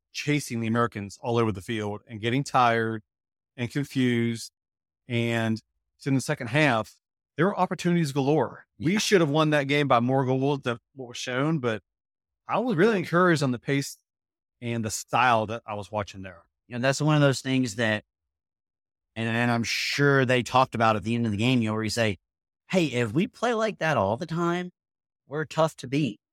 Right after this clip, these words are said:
Speaker 2: And, you know, that, that's a line that I know you and I have both said to our players, our teams, "Hey, if you can give me that all the time, we're really tough to beat." So hats off to the U S men's national team going two and oh this weekend.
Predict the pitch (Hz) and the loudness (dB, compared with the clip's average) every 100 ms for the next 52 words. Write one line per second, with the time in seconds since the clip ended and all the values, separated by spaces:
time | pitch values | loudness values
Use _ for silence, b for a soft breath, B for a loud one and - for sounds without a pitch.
0 | _ _ _ - 120 117 113 107 101 104 | _ _ _ -4 0 0 0 -4 -8 -8
1 | 110 110 120 120 127 123 131 123 123 120 | -6 -2 -2 0 0 2 4 4 2 2
2 | 120 117 107 127 123 117 101 - 139 151 | 0 -2 -2 0 2 0 -2 2 4 4
3 | - - 127 107 117 117 110 - 110 104 | 2 0 0 2 2 2 0 0 2 2
4 | 98 101 107 - 117 101 92 - - 90 | 0 -2 -6 -6 -4 -4 -6 -12 -18 _
5 | _ _ _ _ - 113 95 113 127 151 | _ _ _ _ -14 -12 -10 -8 -4 -2
6 | 135 123 127 113 110 110 _ - 131 151 | -2 -2 -2 0 0 -2 _ -2 4 6
7 | 160 135 92 98 90 87 90 - _ _ | 6 4 -4 -6 -6 -8 -14 -18 _ _
8 | _ 117 117 120 117 104 113 104 95 117 | _ -8 -2 0 0 2 0 0 -4 -4
9 | 110 - - 110 107 107 - 143 139 147 | -4 -4 0 2 2 0 0 0 4 4
10 | 139 - _ - 127 127 113 120 120 135 | 2 -2 _ -4 -2 -2 -2 -2 2 2
11 | 127 - - 131 127 135 139 - 151 143 | 0 -4 -10 -8 -4 0 0 0 -2 0
12 | 123 104 143 131 135 139 131 147 143 165 | -2 -2 -2 2 2 0 -2 -4 -4 -2
13 | 160 | -2